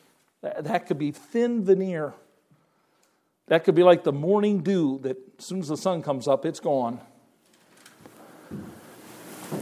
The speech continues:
But Jesus said, "If you continue in my word, then you're my disciples." What's disciple mean? Follower.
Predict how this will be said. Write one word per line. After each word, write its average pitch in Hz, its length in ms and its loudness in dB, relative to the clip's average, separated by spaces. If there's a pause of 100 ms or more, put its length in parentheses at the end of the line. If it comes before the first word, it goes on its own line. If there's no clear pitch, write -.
But 117 140 12
Jesus 143 420 12
said, 139 160 12
"If - 100 2
you 113 120 8
continue 113 600 8 (680)
in 110 100 8
my 101 160 10
word, 110 340 2 (720)
then 175 160 12
you're 175 100 10
my 147 140 10
disciples." 139 580 10
What's 170 220 10
disciple 220 480 10
mean? 254 360 4 (1080)
Follower. 180 640 12